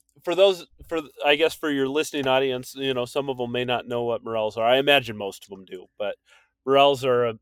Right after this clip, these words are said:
a, a pretty gourmet mushroom. Um,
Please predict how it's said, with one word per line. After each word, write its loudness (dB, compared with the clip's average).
a, -2
a -8
pretty -10
gourmet -2
mushroom. -8
Um, -12